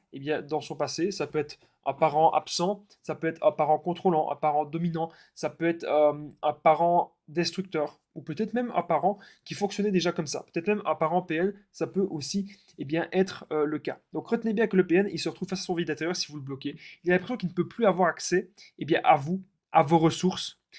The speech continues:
Euh, c'est comme si vous lui priviez de nourriture narcissique. Et il se sent mal, parce qu'il a l'impression qu'il n'est rien seul. Je rappelle que le P N ne sait pas construire des choses saines dans sa vie.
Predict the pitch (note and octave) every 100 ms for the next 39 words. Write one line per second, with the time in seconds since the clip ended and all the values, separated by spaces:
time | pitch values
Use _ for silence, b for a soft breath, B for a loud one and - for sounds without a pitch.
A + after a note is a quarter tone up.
0 | B B E3 D#3 D#3 F3 F#3 A#3+ F#3 G3+
1 | E3 E3 D#3 D#3+ - - F#3+ C#3+ D#3 F3
2 | - - C#3 D#3+ D#3 F3+ E3+ - F3 E3
3 | - _ _ _ D#3 C#3+ C#3+ - - -
4 | _ D3+ - E3 E3 F3+ F3 C3+ _ _
5 | B B D#3 - E3 D3+ - A#3 D#3+ -
6 | - _ F#3+ D3+ D#3 E3+ E3 B3 C4 -
7 | - F3 C3+ D3 E3+ F3+ C4+ B3+ F#3 E3+
8 | F3+ A#3 A3 E3+ E3+ F#3 B3 A#3 G#3+ G3
9 | - A3 F#3+ F#3+ F3 - G#3+ E3 F3 F3+
10 | G3+